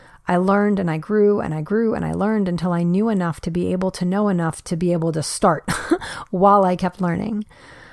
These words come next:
And then, you know, I started this podcast because I realized so many things that I just took for granted or that I thought everybody was experiencing,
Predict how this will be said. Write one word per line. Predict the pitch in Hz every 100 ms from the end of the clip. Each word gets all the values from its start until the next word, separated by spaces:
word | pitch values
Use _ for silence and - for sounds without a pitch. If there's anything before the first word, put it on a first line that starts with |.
| -
And | 214 226
then, | 254
you | 269
know, | 240
I | 214
started | - 220 214
this | 208
podcast | - 214 214 180 175
because | - 185 190 175
I | -
realized | 185 196 240 226 202
so | - 214
many | 254 254
things | 226 233
that | 190
I | 175
just | 180 180
took | - -
for | 175
granted | 165 185 208 196
or | 180
that | 170 170
I | 165
thought | - 185 185
everybody | 175 160 175 190 208 214
was | 240 214 208
experiencing, | 208 - 208 214 220 - 226 226